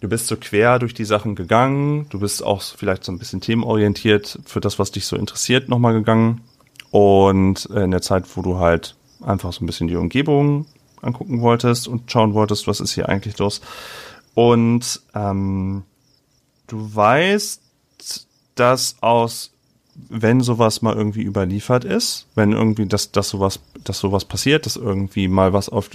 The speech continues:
äh, auf Fähren einschlägt, dass auch, ja, auch du weißt, da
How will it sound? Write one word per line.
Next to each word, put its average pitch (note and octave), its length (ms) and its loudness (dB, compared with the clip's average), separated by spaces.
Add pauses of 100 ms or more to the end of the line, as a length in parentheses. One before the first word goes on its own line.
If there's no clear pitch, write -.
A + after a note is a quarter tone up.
äh, - 60 -6
auf F#2+ 440 0
Fähren F#2+ 340 -4
einschlägt, A2 520 -2 (840)
dass B2 520 -2 (1120)
auch, B2 280 2 (160)
ja, A#2 400 4 (240)
auch A#2 180 -2
du A#2 220 -4
weißt, F#2+ 400 2
da G2 120 2